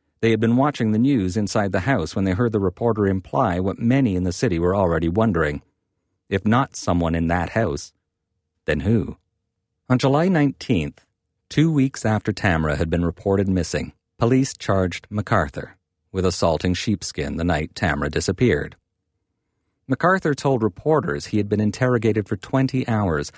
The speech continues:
not about the assault, but about Tamra and about what had gone on inside the house that night.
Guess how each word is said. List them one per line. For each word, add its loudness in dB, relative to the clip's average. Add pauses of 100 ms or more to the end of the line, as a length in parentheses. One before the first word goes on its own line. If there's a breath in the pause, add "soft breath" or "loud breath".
(160 soft breath)
not 2
about 0
the 0
assault, 0 (500)
but 0
about 0
Tamra 0 (360)
and -2
about 2
what 2
had -2
gone 2
on 2
inside 0
the -2
house -4
that -2
night. -6